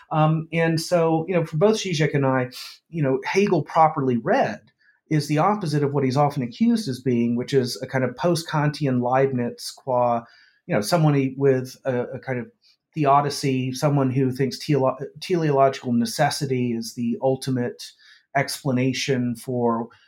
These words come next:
you know, why things happen the way they happen, how things turn out, et cetera,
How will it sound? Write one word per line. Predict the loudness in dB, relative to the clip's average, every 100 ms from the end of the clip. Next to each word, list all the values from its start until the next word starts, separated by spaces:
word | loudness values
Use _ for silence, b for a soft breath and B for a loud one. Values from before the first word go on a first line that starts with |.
| b -4
you | -2
know, |
why | 0 2 2
things | 0 -4 -4
happen | 0 0 0 0 0
the |
way | 0 0
they | 0 -2
happen, | 0 0 0 -2 -2
how | -2 -4
things | -4 -6 -6
turn | -4 -4
out, | -2 -6
et | -6
cetera, | -6 -4 -4